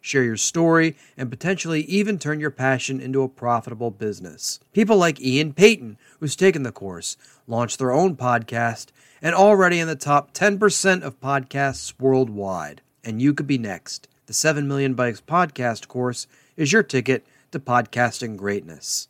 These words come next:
Go to the link in my show notes right now, and let's make your podcasting dream a reality.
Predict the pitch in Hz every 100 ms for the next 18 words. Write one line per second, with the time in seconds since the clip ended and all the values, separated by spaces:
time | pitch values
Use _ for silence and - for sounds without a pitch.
0 | - 143 175 160 160 156 151 143 127 -
1 | 165 156 151 - 151 143 147 180 160 160
2 | - - 160 156 160 151 - 151 143 135
3 | 190 202 139 143 131 135 131 - 120 117
4 | 113 147 151 147 147 - 147 143 139 123
5 | 113 101 82 73